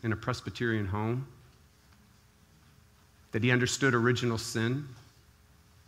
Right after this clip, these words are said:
And what he was trying to actually communicate in that story is that you would drink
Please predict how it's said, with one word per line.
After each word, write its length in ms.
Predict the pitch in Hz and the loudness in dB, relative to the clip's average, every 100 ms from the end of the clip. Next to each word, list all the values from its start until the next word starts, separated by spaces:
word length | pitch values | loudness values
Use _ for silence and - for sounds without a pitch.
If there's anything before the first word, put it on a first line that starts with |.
| - | -10
And 100 | 117 | -2
what 100 | 120 | 2
he 80 | 123 | 4
was 160 | 123 110 | 2 0
trying 400 | - 135 139 135 | 2 4 6 4
to 260 | - 131 - | 0 0 4
actually 340 | 135 - 127 | 2 2 -2
communicate 600 | - 113 123 131 131 127 | 0 2 2 2 0 -2
in 60 | 120 | -2
that 120 | 107 | -4
story 520 | - - 135 139 123 | -6 -2 2 4 4
is 180 | 107 101 | 2 2
that 220 | 110 107 - - - - | 4 4 0 -18 -20 -16
you 140 | - 117 | 0 4
would 180 | 120 92 | 4 4
drink 340 | 135 147 147 | 4 4 2